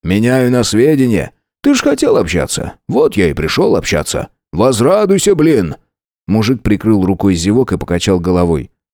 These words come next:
«Не думаю, что этого достаточно для нашего союза». «Да брось!» Захар достиг последней ступеньки и шагнул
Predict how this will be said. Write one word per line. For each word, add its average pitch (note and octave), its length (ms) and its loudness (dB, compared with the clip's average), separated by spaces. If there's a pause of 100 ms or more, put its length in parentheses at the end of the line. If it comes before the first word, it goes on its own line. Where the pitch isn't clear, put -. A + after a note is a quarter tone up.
(100)
«Не F#2 220 0
думаю, G#2+ 480 0
что G2 220 -2
этого F#2 260 -2
достаточно F2 720 -2
для F2 160 0
нашего E2 400 -4
союза». D#2+ 600 -4 (360)
«Да C#4 320 2
брось!» A#2+ 600 2 (240)
Захар G#2+ 440 0
достиг G2 380 -2
последней F#2 460 0
ступеньки G#2 560 -2 (200)
и A2+ 60 0
шагнул C#3+ 540 0